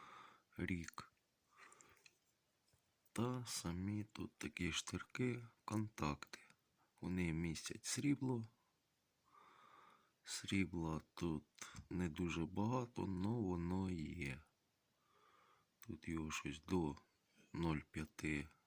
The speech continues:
чи нуль двох грам. В залежності від року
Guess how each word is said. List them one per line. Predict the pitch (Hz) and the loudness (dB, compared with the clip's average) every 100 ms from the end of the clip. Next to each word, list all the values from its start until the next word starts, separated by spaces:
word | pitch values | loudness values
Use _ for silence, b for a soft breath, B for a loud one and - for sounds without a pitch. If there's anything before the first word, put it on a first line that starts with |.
| _ | _
чи | - 76 | -4 -2
нуль | 71 78 71 | 0 0 0
двох | - 76 76 73 - - _ _ _ B B B B B B B _ _ _ _ _ _ _ - | -2 0 0 0 -8 -20 _ _ _ B B B B B B B _ _ _ _ _ _ _ -6
грам. | 76 78 107 113 120 - _ _ _ _ _ _ _ _ _ _ _ _ _ B B B B B B B B B _ _ _ - | -4 2 2 2 -2 -8 _ _ _ _ _ _ _ _ _ _ _ _ _ B B B B B B B B B _ _ _ -6
В | 78 | 0
залежності | 87 87 87 82 80 78 78 - - 69 65 - - - _ _ _ _ _ - - | 2 4 4 2 0 -2 -2 -4 -2 -2 -2 -6 -12 -20 _ _ _ _ _ -14 -6
від | 92 90 85 78 - - _ _ | 0 2 4 2 -2 -14 _ _
року | 80 80 82 73 - - 67 | -2 4 4 4 0 -8 -8